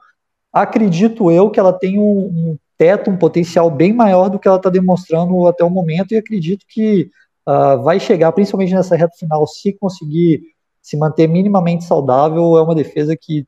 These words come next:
tende a crescer. Eu, eu principalmente, particularmente, eu acho o trabalho do Sean McDermott fantástico, é um cara que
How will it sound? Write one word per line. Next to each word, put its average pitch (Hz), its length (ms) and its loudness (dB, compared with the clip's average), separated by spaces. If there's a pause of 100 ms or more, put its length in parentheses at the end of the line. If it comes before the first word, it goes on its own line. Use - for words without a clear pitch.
tende 185 340 2
a 180 60 4
crescer. 156 580 0 (200)
Eu, 202 260 2
eu 202 140 4
principalmente, 170 680 -2
particularmente, 160 640 -2
eu 151 340 -2
acho 139 220 -4
o - 20 -20
trabalho 143 320 0
do 143 80 -4
Sean 147 180 -4
McDermott 143 540 -2 (240)
fantástico, 156 680 -4 (260)
é 143 80 -2
um 139 80 0
cara 143 320 0
que 139 880 0